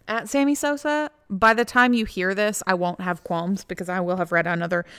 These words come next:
maybe I'll still have qualms. I don't know. My qualms right now are this. Okay, so this bitch, this queen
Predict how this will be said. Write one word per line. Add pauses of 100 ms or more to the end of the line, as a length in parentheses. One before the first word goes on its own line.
(100)
maybe
I'll
still
have
qualms. (100)
I
don't
know. (400)
My
qualms
right
now
are (600)
this. (100)
Okay,
so
this
bitch,
this
queen